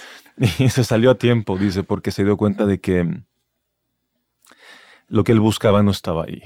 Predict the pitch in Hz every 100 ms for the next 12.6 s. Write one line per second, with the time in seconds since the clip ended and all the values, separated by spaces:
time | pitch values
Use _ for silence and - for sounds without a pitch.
0 | - - - - 110 - 104 101 98 95
1 | 101 - 90 87 85 95 95 90 85 -
2 | 107 85 - - - 143 143 - - 87
3 | 95 92 92 92 85 90 85 82 85 92
4 | - 92 95 85 _ _ - 85 82 -
5 | _ _ - - 87 - _ - 92 90
6 | 90 87 85 80 82 _ _ _ _ _
7 | _ - - - - 131 139 123 117 120
8 | 117 104 90 98 90 85 - - - -
9 | - - - 95 _ _ _ _ _ _
10 | _ 101 95 98 _ _ - 98 110 90
11 | 87 87 - - 107 104 110 110 123 113
12 | 113 - 117 135 123 -